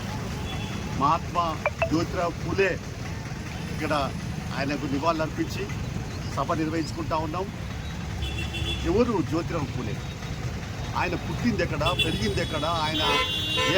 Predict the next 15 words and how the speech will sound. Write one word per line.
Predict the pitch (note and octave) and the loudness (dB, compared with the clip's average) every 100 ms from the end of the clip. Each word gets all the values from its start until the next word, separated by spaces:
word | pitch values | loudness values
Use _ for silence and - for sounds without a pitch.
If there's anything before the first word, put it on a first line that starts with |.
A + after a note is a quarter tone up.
| G3+ | 4
రకమైనటువంటి | A3+ A#3 G#3+ G3+ G3 F#3+ F#3+ E3 - - B4+ B4+ | 4 2 2 2 2 2 2 2 2 4 4 4
ఉద్యమం | - G#3+ G#3 | 2 4 6
బాట | F#3+ E3+ | 4 2
పట్టాడనేది | D#3 F#3 F3 D#3+ D#3+ D3 - A4 B4+ - - | -2 0 0 0 2 2 6 6 6 2 0
నెమరేసుకుంటే, | - C#5 - - - - - - - - - - - - - | 2 2 2 2 4 4 2 0 0 2 2 4 4 4 4
ఆయన | D#3 - - | 4 6 4
పద్దెనిమిది | - E3+ D#3+ | 4 2 0
వందల | D#3+ - | 4 4
ఎనభై, | - - - | 6 4 4
ఇరవై | - E3 | 4 4
ఏడులో | D#3+ D#3+ D3+ | 4 2 0
పుట్టి, | - - F#3 - - - - - - - - | -2 0 -2 -2 -8 -12 -12 -8 -8 -6 -4
మరి | D3 D#3 | -2 0
ఆనాడు | E3+ G3+ G3+ | 2 2 2
ఉన్నటువంటి | G#3 G3 F#3+ E3+ | 0 2 2 2